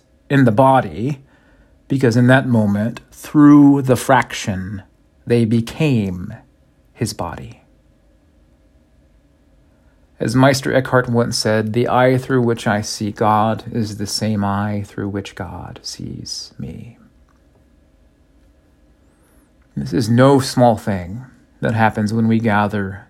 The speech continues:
to celebrate the Eucharist. You know, as we consecrate the bread together, the bread goes from being just plain old boring bunny bread,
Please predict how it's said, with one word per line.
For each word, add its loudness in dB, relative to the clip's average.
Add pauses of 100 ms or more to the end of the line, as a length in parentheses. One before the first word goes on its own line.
(120)
to -8
celebrate -4
the -14
Eucharist. -16 (1300)
You -10
know, -6
as -2
we 4
consecrate 0
the -4
bread -2
together, -6 (380)
the 4
bread 4
goes 6
from 4
being 6
just 2
plain 4
old 4
boring 4
bunny 4
bread, -4